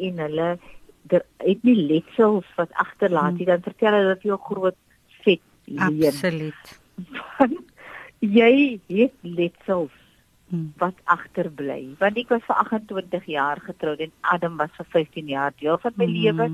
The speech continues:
Speaker 1: en ek het 'n wonderlike vierentwintig-jarige dogter.
Speaker 2: Hmm.
Speaker 1: So, dit is goed wat nie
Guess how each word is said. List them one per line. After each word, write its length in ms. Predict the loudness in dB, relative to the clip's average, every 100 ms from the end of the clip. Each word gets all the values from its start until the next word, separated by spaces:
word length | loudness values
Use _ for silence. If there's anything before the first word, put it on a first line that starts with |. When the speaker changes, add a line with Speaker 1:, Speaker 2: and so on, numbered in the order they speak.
| -6 -14 -12
Speaker 1:
en 120 | -4
ek 140 | -2 -2
het 140 | -2
'n 80 | -2
wonderlike 520 | -2 -4 -2 -4 -6
vierentwintig-jarige 1300 | -4 0 0 -2 -6 -6 -6 -4 -4 -4 -4 -8 -8 -6
dogter. 460 | -6 -6 -8 -8 -8
Speaker 2:
Hmm. 240 | -6 -4 0
Speaker 1:
So, 240 | 2 2 0 -10 _
dit 140 | 0 0
is 120 | 0
goed 280 | 0 -2 -2 0
wat 140 | 0 -2
nie 420 | -2 -2 -4